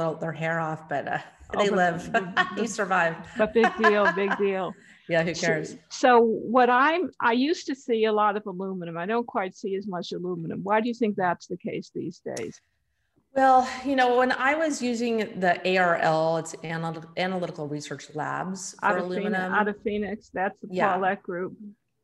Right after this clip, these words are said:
Speaker 1: Yeah, so when I was using them, I saw aluminum a lot. And then when I switched to using the T E I, the Trace Elements International, um, you know, I wasn't seeing aluminum hardly at all. And that's
Speaker 2: Interesting.
Speaker 1: because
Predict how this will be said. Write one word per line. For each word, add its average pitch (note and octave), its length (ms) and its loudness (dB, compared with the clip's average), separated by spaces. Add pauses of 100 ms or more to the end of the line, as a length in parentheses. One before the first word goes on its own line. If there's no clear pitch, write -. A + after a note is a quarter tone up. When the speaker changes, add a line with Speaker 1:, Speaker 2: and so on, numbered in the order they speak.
(140)
Speaker 1:
Yeah, F3+ 280 2
so F#3+ 200 -6
when G3+ 120 -6
I A#3 80 0
was C4+ 120 -4
using C4 260 -4
them, F3 220 0
I E3+ 60 -2
saw E3+ 300 -4
aluminum D#3+ 440 -6
a D#3 100 -8
lot. E3 600 -4 (420)
And F3+ 120 -2
then F3 80 -2
when F3 80 -2
I E3+ 80 0
switched F#3 480 -4
to F#3+ 80 -6
using E3+ 320 -6
the D#3 100 -4
T D#3+ 440 -8
E - 120 -8
I, G3+ 240 -4
the D#3 140 -6
Trace E3+ 380 -10
Elements F3 360 -6
International, D#3 720 -10
um, D#3+ 560 -6
you F3 80 -8
know, D#3+ 120 -6
I D#3+ 120 -4
wasn't E3 340 -8
seeing D#3+ 220 -10
aluminum D3+ 420 -8
hardly D3+ 300 -8
at D#3 40 -8
all. D#3+ 520 -2 (100)
And A3 140 -2
that's A#3 320 0
Speaker 2:
Interesting. B3 80 -2
Speaker 1:
because G#3+ 280 -2